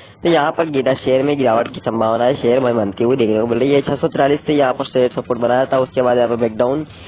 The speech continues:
देखने को मिल सकता है दोस्तों। यहाँ पर शेयर छह सौ तिरालीस को support बनाया है, तो यह support अगर break करता है तो भारी breakdown यहाँ पर शेयर की संभावना बन सकती है दोस्तों।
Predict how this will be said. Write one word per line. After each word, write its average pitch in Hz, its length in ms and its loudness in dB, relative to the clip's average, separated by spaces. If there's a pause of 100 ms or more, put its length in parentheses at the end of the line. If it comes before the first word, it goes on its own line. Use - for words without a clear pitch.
(240)
देखने 120 280 0
को 127 120 2
मिल 151 240 2
सकता - 440 -6
है 117 120 2
दोस्तों। 123 420 0
यहाँ 110 240 0
पर 156 120 -6
शेयर 139 220 0
छह 139 100 -2
सौ 131 120 -2
तिरालीस 127 320 0
को 147 120 0
support 131 300 -2
बनाया 131 260 2
है, 143 100 2
तो 143 80 -2
यह 139 160 0
support 127 300 0
अगर 127 200 -2
break 123 180 -2
करता - 240 -2
है 135 100 2
तो 135 60 0
भारी 127 220 0
breakdown 127 340 0
यहाँ 123 160 2
पर 123 80 -4
शेयर 113 160 -4
की 113 120 -8
संभावना 110 500 -2
बन 113 180 -2
सकती - 280 -8
है 113 60 2
दोस्तों। 117 340 0